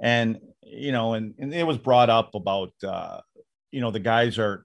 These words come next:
are chugging a beer and they got, or the mus-, the song that they come in after, after the game. And I don't know what song it is. I heard it and I said, "I, trust me, n-, not, not my lane, but whatever it takes." I'm not going to Shazam to see what,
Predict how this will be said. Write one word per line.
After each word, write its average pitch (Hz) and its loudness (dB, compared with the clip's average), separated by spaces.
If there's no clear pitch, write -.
are 98 -8
chugging 127 0
a 107 0
beer 120 2
and 107 -2
they 104 -4
got, 110 0
or 117 2
the 123 2
mus-, 151 2
the 123 0
song 143 2
that 131 -4
they 117 -4
come 120 -2
in 120 0
after, 104 -2
after 107 -6
the 95 -10
game. 90 -10
And 101 -8
I 101 -4
don't 101 -6
know 98 -8
what 117 -2
song 123 2
it 110 0
is. 110 -2
I 95 -8
heard 127 4
it 113 0
and 107 -6
I 101 -6
said, 101 -8
"I, 110 -6
trust 123 -2
me, 92 -12
n-, 117 -2
not, 127 -2
not 131 0
my 135 4
lane, 98 -4
but 110 0
whatever 127 2
it 139 -6
takes." 117 -2
I'm 117 -2
not 123 -2
going 135 0
to 117 -4
Shazam 120 -2
to 95 -8
see 120 -10
what, 113 -4